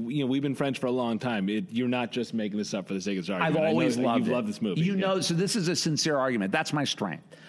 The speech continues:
Speaker 2: But let me concede that this stuff. There is a lot of silliness in this movie. Let's get to it right away. I mean, even though you were talking about Honor, <laughs> You Only Live Twice, and you were saying things like, "He has his own volcano in Tokyo."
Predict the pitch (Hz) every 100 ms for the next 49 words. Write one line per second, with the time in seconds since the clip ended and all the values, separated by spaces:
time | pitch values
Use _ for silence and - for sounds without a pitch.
0 | - 175 180 190 202 196 202 196 160 147
1 | - 127 - 80 - - - - - 139
2 | 185 147 143 139 165 165 147 156 135 113
3 | 101 - 98 90 - 85 80 - 139 -
4 | 156 - 127 117 104 92 87 80 - 147
5 | 160 147 - - - 226 254 277 240 202
6 | 185 - 165 156 160 151 165 185 170 -
7 | - 147 170 180 175 170 151 - 170 147
8 | 131 - - - 180 196 180 202 190 170
9 | 180 160 123 143 120 104 - 170 175 175
10 | 139 165 151 135 131 - 147 147 120 95
11 | 113 151 143